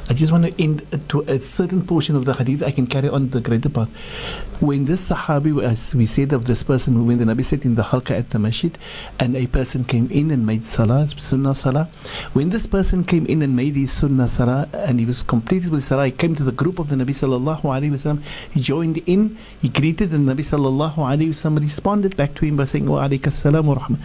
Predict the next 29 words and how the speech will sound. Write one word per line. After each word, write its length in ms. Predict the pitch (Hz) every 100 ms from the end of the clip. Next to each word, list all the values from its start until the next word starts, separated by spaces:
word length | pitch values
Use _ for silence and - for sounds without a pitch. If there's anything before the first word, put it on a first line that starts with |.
| - -
wa 80 | 139
alaikum 300 | 143 156 147
salam 300 | - 139 160
wa 160 | 143 135
rahmatullahi 560 | 160 147 139 143 151
wa 160 | 143 143
barakatuh." 440 | 139 185 185 190 - - - - -
And 160 | - 156
as 200 | 160 151
the 60 |
Nabi 220 | 151 160 175
said 240 | 180 147
this, 180 | 170 175
the 80 | 143
Nabi 220 | 131 143
responded 560 | 135 - 160 151 151
carrying 300 | - 151 135 -
on 180 | 156 151
by 100 | 127
saying 260 | 143 139
to 80 | 135
him, 320 | 139 151 175 - - - - - - -
"Irji' 440 | 165 175 156 160 - -
fa 160 | - 123
salli 640 | 120 - 151 139 123 120 113
fa 220 | - 143 -
innaka 640 | 147 135 127 117 - 117
lam 200 | 127 147
tusalli." 580 | - - - 120 131